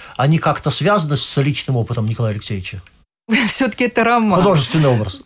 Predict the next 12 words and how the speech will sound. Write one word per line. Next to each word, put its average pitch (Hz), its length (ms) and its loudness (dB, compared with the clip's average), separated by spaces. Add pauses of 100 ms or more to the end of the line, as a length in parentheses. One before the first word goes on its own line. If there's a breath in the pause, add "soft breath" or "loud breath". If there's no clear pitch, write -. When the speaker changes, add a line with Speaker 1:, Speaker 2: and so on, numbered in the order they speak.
(120)
Speaker 2:
Это 269 220 0
художественный 214 640 2
образ, 139 440 -4
да. 135 220 -6
Там 185 360 -4
несколько 165 520 -2
девочек, 220 560 -2
которые 185 640 -2
были 170 340 -2
прообразом 160 640 0
Тони 214 260 2
Тумановой, 185 720 0